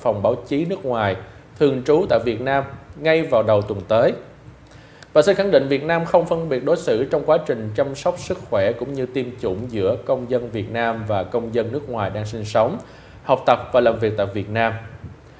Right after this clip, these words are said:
Công dân nước ngoài sẽ được tạo điều kiện tiêm chủng khi Việt Nam tiếp nhận thêm vaccine phòng covid mười chín và hướng đến mục tiêu tạo miễn dịch cộng đồng,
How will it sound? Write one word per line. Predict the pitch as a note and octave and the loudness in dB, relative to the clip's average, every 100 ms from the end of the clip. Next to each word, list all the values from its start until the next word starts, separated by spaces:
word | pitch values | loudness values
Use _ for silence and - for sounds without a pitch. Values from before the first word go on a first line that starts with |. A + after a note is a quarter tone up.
| - - - | -20 -20 -2
Công | - F#3+ | 4 6
dân | F#3+ | 6
nước | G#3+ | 2
ngoài | G3 C#3+ C3+ | 2 4 4
sẽ | F3 | 2
được | E3+ C#3 - - | 0 0 0 4
tạo | B2+ | 4
điều | B2+ B2 | 4 0
kiện | C3 A#2 | -2 -2
tiêm | A#2+ D3+ D3 | -2 -4 0
chủng | A#2 A2+ | -2 -2
khi | - C#3+ | -4 -2
Việt | B2 B2+ | -2 -2
Nam | C#3+ C#3+ | -4 -2
tiếp | F#3+ E3 | -4 -4
nhận | G#2+ G2+ | -4 -4
thêm | C#3+ | -4
vaccine | C#3+ E3 - D#3+ C#3 C3+ | -4 -4 -4 -6 -6 -6
phòng | - A#2 G#2+ G#2+ | -4 -4 -4 -4
covid | D#3 E3+ | -2 -2
mười | A#2+ G#2 | -6 -4
chín | C#3 C3+ E3+ G3+ | -4 -4 -4 -2
và | C3 | 0
hướng | B2+ E3+ | 0 0
đến | E3+ F#3 | 0 -2
mục | D3 - | -6 -2
tiêu | D#3+ D#3 D#3 - | -2 -2 -4 -6
tạo | G#2+ G2+ | -4 -2
miễn | G2+ C3 | -4 -6
dịch | A#2+ | -8
cộng | - F#2 G#2 | -6 -4 2
đồng, | G2+ F#2+ | 2 2